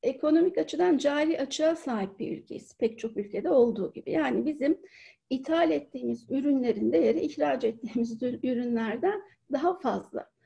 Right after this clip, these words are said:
Onun için bizim mutlaka bu girişimciliğe önem verip daha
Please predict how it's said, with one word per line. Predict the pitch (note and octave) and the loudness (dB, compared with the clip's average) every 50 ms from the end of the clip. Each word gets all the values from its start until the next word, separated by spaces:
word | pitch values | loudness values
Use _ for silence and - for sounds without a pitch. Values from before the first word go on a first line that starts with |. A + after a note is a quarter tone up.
| _ _ _ | _ _ _
Onun | E4 A4 C5+ C5 A#4 | -4 -2 -2 -4 -6
için | - - E4 D#4 D4 D4+ | 0 4 4 6 6 6
bizim | D#4 E4+ - F#4+ G4 G#4+ A#4 - - _ _ _ _ _ | 2 2 4 4 2 2 2 -4 -8 _ _ _ _ _
mutlaka | D4+ D#4+ - - - A#4 - - G4+ F4+ E4 C#4 | -2 -2 0 0 0 0 2 2 2 2 2 2
bu | D4+ C#4 | -2 -2
girişimciliğe | C4+ C4+ C#4 C4+ C#4+ C#4+ - - - D4+ D4 D4 C#4 - D4 C#4+ C#4 D4 D4 C#4+ | -2 -2 -2 -2 -4 -6 -6 -4 0 2 4 4 2 0 -4 -4 -2 0 0 0
önem | - - A#3+ A#3+ A#3 C4 D#4+ G4 F#4+ D4+ | 0 0 0 0 2 2 4 4 4 4
verip | B3+ A3+ A3+ C#4 - - _ | 4 2 2 2 -4 -4 _
daha | - A#3 B3+ D#4+ F#4+ G4 F#4+ | -6 -4 0 0 0 0 -2